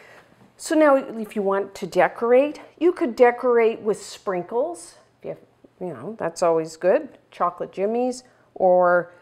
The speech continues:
grated chocolate, or I have some curls here. Um, I can do that.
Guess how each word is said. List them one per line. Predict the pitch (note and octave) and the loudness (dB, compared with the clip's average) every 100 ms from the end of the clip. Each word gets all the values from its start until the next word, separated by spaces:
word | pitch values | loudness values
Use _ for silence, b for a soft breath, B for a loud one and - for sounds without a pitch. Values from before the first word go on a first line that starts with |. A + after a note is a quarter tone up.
| B | B
grated | - G3+ A#3 B3+ | 2 4 4 -2
chocolate, | - B3+ A#3+ B3+ C4 D4 D4 - | -4 0 2 2 2 2 0 -2
or | E3+ F3 | 0 2
I | F#3 F#3 | 2 0
have | F#3 F#3 F3 F3 | -2 -4 -4 -6
some | - F3 | -8 -8
curls | - - G3 A3 B3 B3 | -6 -4 -2 0 -2 -6
here. | - B3+ C#4+ D4+ C#4 - _ _ _ _ _ b b b b b b _ _ - | -6 -2 -2 -2 -6 -12 _ _ _ _ _ b b b b b b _ _ -18
Um, | E3+ D3 - - | -16 -16 -16 -12
I | E3 | -12
can | - D#3+ | -10 -10
do | D#3 | -8
that. | D#3 F#3+ C#4 D#4+ D#4+ - | -4 -4 -4 -4 -8 -12